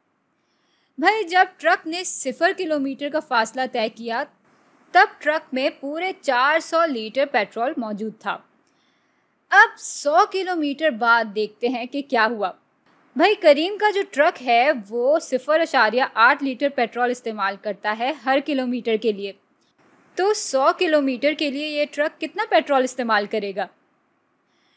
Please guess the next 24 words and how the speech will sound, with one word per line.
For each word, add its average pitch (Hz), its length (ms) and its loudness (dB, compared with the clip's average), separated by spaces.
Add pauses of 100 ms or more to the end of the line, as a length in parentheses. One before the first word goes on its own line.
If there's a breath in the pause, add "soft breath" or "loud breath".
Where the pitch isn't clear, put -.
(280)
भाई, 359 140 0
वो 294 340 2
हम 311 280 0
मालूम 233 420 4
कर 262 200 0
लेंगे 202 440 -2
इसको 262 640 0
सौ 254 420 -2
किलोमीटर 233 600 -4
से 277 200 -6
ज़रब 220 300 2
देकर। 190 380 -8 (1160)
तो 320 260 0
किलोमीटर 269 720 -2
और 320 140 4
किलोमीटर 240 580 -6
आपस 214 340 2
में 233 120 -2
कट 214 240 -2
जाएंगे 262 440 -2
और 220 280 -2
अब 247 220 0
रह 285 160 0
जाएगी 214 460 -6